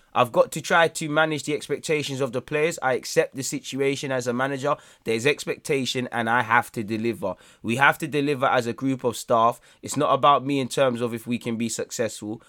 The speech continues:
but of course it's about if we fail, no problem, that's the gig. And again, I have co-, concerns over the coaching staff 'cause you look at it, it just seems like the old boys network. Certain managers there, not on merit,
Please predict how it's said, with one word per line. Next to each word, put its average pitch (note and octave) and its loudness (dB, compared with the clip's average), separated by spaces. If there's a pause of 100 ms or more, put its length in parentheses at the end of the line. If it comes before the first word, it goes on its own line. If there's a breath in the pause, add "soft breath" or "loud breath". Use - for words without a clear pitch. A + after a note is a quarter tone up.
(160 soft breath)
but A2 0
of A2 0
course C#3+ -2
it's A#2+ -6
about A2+ 2
if A#2+ -4
we A#2+ 0
fail, A#2 2
no A#2 2
problem, A2 0
that's A2 -6
the G#2+ -12
gig. A#2+ -6
And A#2+ -2
again, C#3 -2
I C#3 0
have C#3+ -4
co-, D3+ -2
concerns C3 -2
over B2+ 2
the A2+ 0
coaching C#3 -6
staff F#2+ -6
'cause G2 -12
you G#2 -8
look C3 -8
at G#2+ -8
it, A2 -6
it A#2+ -8
just B2 -8
seems B2+ -6
like B2 0
the A#2 -2
old A#2+ 2
boys C3 0
network. G2 -6
Certain A#2 0
managers A#2 -2
there, A#2+ 2
not A#2 -2
on A2+ 0
merit, A#2 0